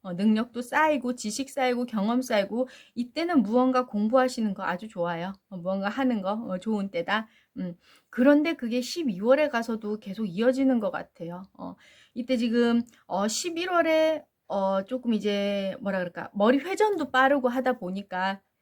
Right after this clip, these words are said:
내가 무언가를 여태까지 일 년을 보내오면서 어떤 것에, 어떤 것을 놓쳤고 어떻게 하면 조금 더 빨리 무언가, 어, 습득하고 혹은 더 효과를 더 내고 하는 거를 십일월에 연구하고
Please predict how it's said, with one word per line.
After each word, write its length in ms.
내가 360
무언가를 680
여태까지 520
일 180
년을 320
보내오면서 680
어떤 340
것에, 540
어떤 240
것을 240
놓쳤고 840
어떻게 420
하면 300
조금 320
더 160
빨리 320
무언가, 720
어, 200
습득하고 800
혹은 380
더 180
효과를 640
더 140
내고 440
하는 220
거를 320
십일월에 640
연구하고 880